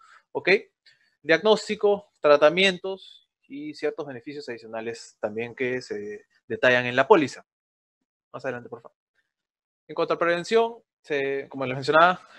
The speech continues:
consta del de-, despistaje oncológico anual, cubierto de igual forma al cien por ciento, eh, diseñado específicamente y de acuerdo a la edad de, de la persona que se lo realiza.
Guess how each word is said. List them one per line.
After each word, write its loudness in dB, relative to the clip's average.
consta 2
del 4
de-, -4
despistaje -8
oncológico -8
anual, -2
cubierto -6
de -6
igual -2
forma 4
al 4
cien -6
por 0
ciento, -6
eh, 6
diseñado 4
específicamente -12
y -8
de -4
acuerdo -2
a 2
la 0
edad 8
de, -2
de -12
la -8
persona -8
que -20
se -16
lo -6
realiza. -10